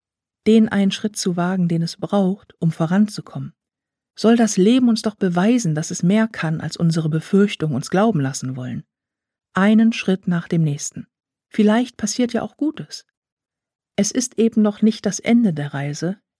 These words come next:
es ist der nächste Schritt. Und wenn ich offenen Herzens weitergehe, dann fühlt sich das gute Gefühl vielleicht eingeladen, mit mir zu gehen. Wer weiß, vielleicht wird man am Ende noch vom Glücklichsein überrascht.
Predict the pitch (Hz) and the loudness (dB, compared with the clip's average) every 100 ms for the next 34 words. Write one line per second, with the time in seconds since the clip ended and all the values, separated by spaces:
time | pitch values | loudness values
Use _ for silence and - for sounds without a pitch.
0 | - 202 233 - 196 214 214 - - 247 | -8 -4 -4 0 4 4 2 -6 -6 -6
1 | 233 _ _ _ _ _ _ - 170 190 | -6 _ _ _ _ _ _ -8 -2 0
2 | 185 - 220 - 269 240 202 196 202 196 | 0 0 -2 2 2 4 2 -2 -4 -6
3 | 190 175 175 147 147 135 143 180 _ _ | -2 -2 -2 -4 -8 -8 -8 -10 _ _
4 | _ _ - 170 - 220 220 208 190 - | _ _ -4 -4 2 2 2 -2 -4 -4
5 | 233 247 226 208 190 - 220 208 190 180 | -2 0 -2 -2 -2 0 0 2 0 0
6 | 175 - 185 190 180 170 170 175 190 _ | -2 -2 0 0 0 0 0 -2 -4 _
7 | 170 156 - 147 147 - - 82 - _ | -2 -2 -4 -10 -8 -12 -12 -14 -16 _
8 | _ _ _ _ _ _ _ 175 165 226 | _ _ _ _ _ _ _ -2 2 2
9 | 233 - - _ _ _ - 160 160 220 | 0 -4 -16 _ _ _ -4 0 2 0
10 | - - 226 220 214 202 - 190 196 180 | -4 -2 0 2 2 0 2 0 0 -2
11 | 175 - 190 185 208 285 - 139 139 139 | -4 -4 -2 -2 -4 -8 -6 -6 -6 -8
12 | 143 151 143 - | -8 -8 -8 -10